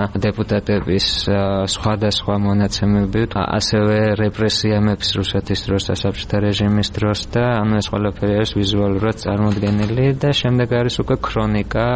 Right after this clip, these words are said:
მოვლენების ოცდაერთი წლის იანვრიდან ოთხმოცი წლამდე. ეს პრინციპში არის, ა, ქრონიკა საქართველოს დამოუკიდებლობის აღდგენის მცდელობების მთელი დიდი პროცესის, რომელიც, ა,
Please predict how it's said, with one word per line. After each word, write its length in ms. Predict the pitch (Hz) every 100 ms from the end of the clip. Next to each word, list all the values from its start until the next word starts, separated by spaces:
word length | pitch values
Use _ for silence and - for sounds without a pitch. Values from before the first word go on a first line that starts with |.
| 127
მოვლენების 720 | 110 104 104 104 101 104 117
ოცდაერთი 520 | 107 101 101 98 - -
წლის 360 | - - 104 -
იანვრიდან 600 | 104 104 104 104 117 117
ოთხმოცი 400 | 98 - 104 -
წლამდე. 500 | - 98 101 104 123 127 -
ეს 180 | 110 107
პრინციპში 580 | - 110 - 104 - 101
არის, 400 | 101 98 104 - -
ა, 440 | 101 104 98 98 98 104 - - - -
ქრონიკა 840 | - - 113 107 104 - 110 113 113
საქართველოს 720 | - 104 98 101 - 107 107
დამოუკიდებლობის 1000 | 101 104 107 104 101 101 98 101 101 101
აღდგენის 600 | 101 101 98 104 104 107
მცდელობების 880 | - - - 101 101 101 98 95 101
მთელი 360 | - - 101 101
დიდი 260 | 101 101 95
პროცესის, 680 | - 98 95 101 92 107
რომელიც, 560 | - 101 98 104 104 101 - -
ა, 260 | - 101